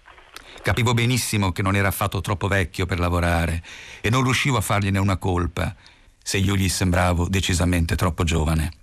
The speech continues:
Stavamo in piedi sotto uno di quegli alberi di Natale rosa che hanno da quelle parti.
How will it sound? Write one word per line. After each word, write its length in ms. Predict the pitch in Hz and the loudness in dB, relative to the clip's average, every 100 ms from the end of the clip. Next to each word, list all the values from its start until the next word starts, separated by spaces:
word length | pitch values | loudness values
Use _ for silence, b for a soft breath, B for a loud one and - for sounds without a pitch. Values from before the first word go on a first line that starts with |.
| - - _ _ _ | -20 -20 _ _ _
Stavamo 400 | - 120 123 127 | -2 0 2 2
in 80 | 123 | 2
piedi 300 | 127 131 117 | 0 0 0
sotto 300 | 113 95 113 | -2 0 0
uno 180 | 120 | 2
di 80 | 113 | 2
quegli 240 | 98 107 110 | 0 0 2
alberi 340 | 110 107 107 | 2 2 0
di 80 | 101 | 0
Natale 600 | 98 87 107 104 104 101 | 0 0 0 2 2 2
rosa 520 | 104 98 95 90 98 | 2 2 2 0 0
che 120 | 92 | 0
hanno 180 | 90 92 | 0 0
da 100 | 90 | 0
quelle 200 | 90 95 | 0 -2
parti. 600 | 92 87 80 80 - 87 | 0 0 -2 -4 -6 -6